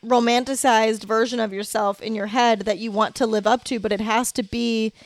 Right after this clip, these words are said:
the person that you are and that you want to be, and focusing on how to idealize and make sexy who that person is. Nobody likes a try hard.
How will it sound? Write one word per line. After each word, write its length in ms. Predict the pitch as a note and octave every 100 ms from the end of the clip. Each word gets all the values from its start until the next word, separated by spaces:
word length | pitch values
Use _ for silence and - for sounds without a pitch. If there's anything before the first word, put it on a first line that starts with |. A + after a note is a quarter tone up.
| - _ _ _
the 280 | G#3 A3+ G#3
person 760 | - B3+ A#3 - A3+ G#3+ G#3
that 440 | G3 G3 F#3+ F#3+ - _ _ _ _ _ _ _ _
you 360 | G#3 G#3+ D4+
are 360 | D4+ - D2+ - -
and 260 | A3 G#3
that 160 | G3+ G3
you 160 | G#3+ G#3+
want 340 | F#3+ A#3+ -
to 120 | -
be, 240 | G3+ G3+ G3 -
and 340 | G#3 G#3 G3+
focusing 640 | - C4+ - C#4 - B3 G#3+
on 120 | G3+
how 360 | G#3+ G#3+ A3 G#3+
to 440 | - - A3 G3+ G3+ - _ _ _ _ _ _ _ _ _ -
idealize 800 | A3+ G3 A#3 A#3 G#3+ G3+ G3+ F#3+ -
and 500 | A3 G3+ G3 G3 F#3+ _
make 480 | G#3 A3 G#3 A3 G#3
sexy 880 | - A#3+ G#3+ - - G3+ F3 F3+ - _
who 380 | - - C4 B3+
that 280 | G#3+ G#3 -
person 500 | - G#3+ - G#3 G3
is. 480 | - G#3+ - - - _ _ -
Nobody 300 | B3+ D4 E4
likes 260 | C#4 B3
a 40 | A3
try 240 | A3+ G3+
hard. 380 | F#3+ - -